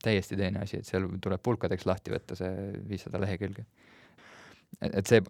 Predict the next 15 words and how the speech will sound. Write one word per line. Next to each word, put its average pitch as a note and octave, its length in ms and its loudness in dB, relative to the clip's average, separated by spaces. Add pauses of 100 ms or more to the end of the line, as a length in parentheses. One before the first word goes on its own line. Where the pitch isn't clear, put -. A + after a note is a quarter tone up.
(100)
se-, - 180 -4
seda A2 220 6
ta F#2+ 60 4
tahaks F#2+ 260 0
siis G2 100 -10
panna G2 220 4
referendumile, F#2+ 720 2 (520)
kus - 160 -10
teiseks F#2 300 -2
valikuks - 400 -2
oleks F#2+ 180 -4
Euroopa F#2+ 320 2
Liitu F#2+ 300 -2
jäämine. G#2 400 0 (260)
Et, - 200 -8